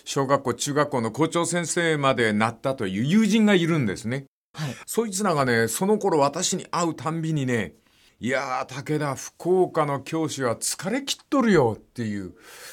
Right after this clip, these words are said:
Speaker 1: 「お前悪いけど教員集めるんで、金八先生として小中学校の教師っていうのを励ましてくんないか」。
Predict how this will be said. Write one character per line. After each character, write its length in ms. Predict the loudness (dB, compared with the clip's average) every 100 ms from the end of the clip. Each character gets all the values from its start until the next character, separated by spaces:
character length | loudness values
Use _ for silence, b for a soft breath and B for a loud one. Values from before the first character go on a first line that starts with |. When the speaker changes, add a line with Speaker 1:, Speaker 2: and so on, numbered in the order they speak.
| B -2
Speaker 1:
「お 100 | 0
前 220 | 2 0
悪 400 | -2 -4 -2 -2
い 80 | 0
け 140 | 0
ど 120 | -2
教 320 | -4 -2 0
員 220 | 0 0 0 -2
集 100 | 0
め 160 | 2 2
る 140 | 2
ん 100 | 2
で、 400 | 4 4 4 2 B B B B B -8
金 280 | -2 -2 0
八 240 | -2 -2
先 240 | 0 2 4
生 180 | 4 4
と 120 | 0
し 100 | -2
て 100 | -4 -4
小 280 | -4 0 0
中 220 | 0 -2
学 220 | 0 0 0
校 140 | -2
の 80 | -2
教 240 | -2 -2
師 160 | -2 -6
っ 20 |
て 120 | -6
い 20 | -2
う 40 |
の 100 | 0
を 180 | -2 -6 B B B
励 300 | -10 -2 2
ま 140 | 4 2
し 60 |
て 100 | 0
く 140 | 0 0
ん 80 | 2
な 120 | 2
い 60 |
か」。 180 | 2 -4